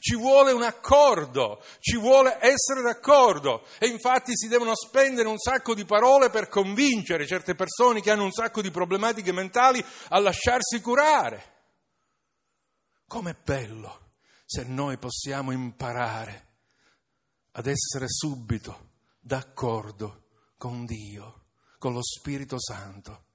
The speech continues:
nel momento in cui ascoltiamo la sua parola, nel momento in cui ascoltiamo lo Spirito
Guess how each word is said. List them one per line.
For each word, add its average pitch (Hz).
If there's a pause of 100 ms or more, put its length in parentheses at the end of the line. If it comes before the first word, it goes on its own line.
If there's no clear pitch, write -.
(300)
nel 147
momento 135
in 123
cui 139
ascoltiamo 123
la 120
sua 131
parola, 110 (280)
nel 165
momento 165
in 170
cui 180
ascoltiamo 165
lo 151
Spirito 143